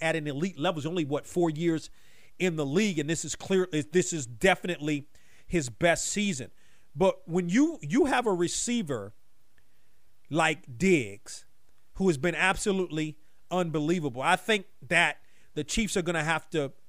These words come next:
you know, place some emphasis on, on him. And I think it allows for other guys to make plays, um, as well. I think Buffalo has enough, uh, of a,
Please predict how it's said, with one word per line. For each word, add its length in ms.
you 120
know, 80
place 340
some 160
emphasis 480
on, 240
on 220
him. 320
And 120
I 100
think 360
it 240
allows 500
for 300
other 300
guys 600
to 140
make 340
plays, 560
um, 320
as 240
well. 240
I 100
think 400
Buffalo 540
has 340
enough, 720
uh, 240
of 200
a, 80